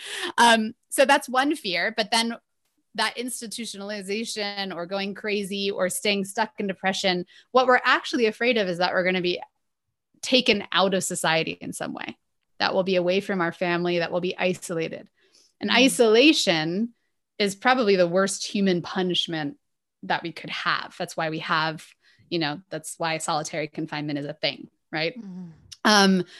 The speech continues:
Speaker 1: and so if that's our biggest, deepest fear, but then we remember that we're never actually alone because we're all one being, right? So then that fear's taken care of. It's like, "Okay, never mind. I'm not really afraid of isolation anymore."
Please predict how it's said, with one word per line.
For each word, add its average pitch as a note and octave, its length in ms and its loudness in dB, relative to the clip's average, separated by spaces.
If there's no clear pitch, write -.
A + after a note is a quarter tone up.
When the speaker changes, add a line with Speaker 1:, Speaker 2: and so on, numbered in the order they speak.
Speaker 1:
and A3 200 6
so A3+ 160 6
if G#3 160 -2
that's F4+ 320 6
our B3+ 140 8
biggest, A#3+ 640 2
deepest G#3+ 520 -2
fear, - 540 -2
but G#3+ 120 2
then E4 300 8
we A#3+ 160 6
remember F3 720 4
that F#3+ 320 0
we're G3 160 0
never G#3+ 280 2
actually F3+ 440 0
alone F3+ 480 2
because D#3+ 340 -6
we're D#3+ 180 -2
all D3 320 0
one D3+ 420 0
being, G#3+ 580 -4
right? D#3+ 260 -2
So G3+ 80 -4
then G3 160 2
that A3 240 4
fear's F#3 220 2
taken E3 380 -2
care C#3 260 -2
of. E3 140 -6
It's - 140 -14
like, E3 180 -8
"Okay, C#3+ 220 -10
never D3+ 220 -10
mind. D3 200 -10
I'm D3+ 60 -6
not F3 160 4
really E3+ 200 2
afraid D3+ 260 -4
of C3+ 80 -6
isolation - 480 -6
anymore." - 420 -6